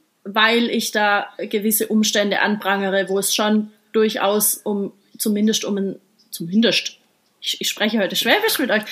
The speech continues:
wo es zumindest um ein, ähm, äh, wie sagt man denn,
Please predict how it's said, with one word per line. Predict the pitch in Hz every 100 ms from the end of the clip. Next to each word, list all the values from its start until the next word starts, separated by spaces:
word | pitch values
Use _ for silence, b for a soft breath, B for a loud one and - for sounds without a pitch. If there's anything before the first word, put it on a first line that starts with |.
| B B
wo | 262
es | 302
zumindest | - 302 349 370 -
um | 285 302
ein, | 294 277 269
ähm, | 254 254 262 262 254 233 - _ B B B B B _ _ _ - -
äh, | - 214 208 202
wie |
sagt | 202 240 -
man | 320 247
denn, | 185 190